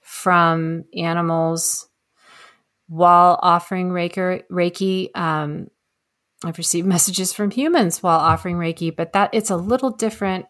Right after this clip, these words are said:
I, I do about half my work is animal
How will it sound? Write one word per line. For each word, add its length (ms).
I, 240
I 40
do 220
about 340
half 280
my 160
work 280
is 180
animal 540